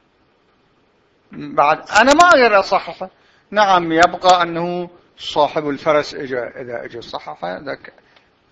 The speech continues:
من حسابنا من هذا ترتب العقود اللي نبحث خرج.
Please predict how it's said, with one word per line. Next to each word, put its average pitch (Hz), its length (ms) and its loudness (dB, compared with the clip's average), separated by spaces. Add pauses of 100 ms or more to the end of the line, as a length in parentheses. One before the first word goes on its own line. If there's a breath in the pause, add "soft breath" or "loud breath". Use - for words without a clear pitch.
(300)
من 139 280 -12
حسابنا 143 580 -6
من 123 180 -10
هذا 120 360 -8 (500 soft breath)
ترتب 135 560 -8
العقود 165 540 -12
اللي 135 260 -8
نبحث 208 400 -4
خرج. 269 420 4